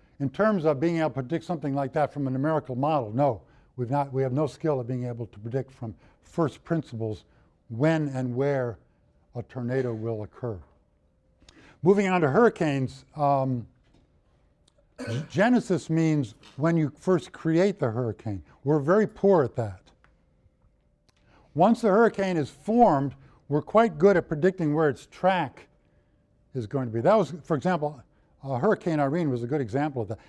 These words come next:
They really had that track nailed, even out three or four days in advance. They had a very good track forecast.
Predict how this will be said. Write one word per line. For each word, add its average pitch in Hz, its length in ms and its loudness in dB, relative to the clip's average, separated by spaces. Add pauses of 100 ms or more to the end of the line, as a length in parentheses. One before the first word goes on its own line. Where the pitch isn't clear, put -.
(120)
They 160 200 2
really 190 260 2
had 156 200 -2
that 139 180 0
track 151 280 -2
nailed, 135 360 -2
even 202 260 -2
out 165 240 -2
three 175 140 0
or 165 80 0
four 151 180 -2
days 139 260 -2
in 127 100 -6
advance. 127 500 -6 (420)
They 135 60 -6
had 123 80 -4
a 123 40 -4
very 160 280 2
good 139 200 -4
track 151 320 -6
forecast. 107 580 -10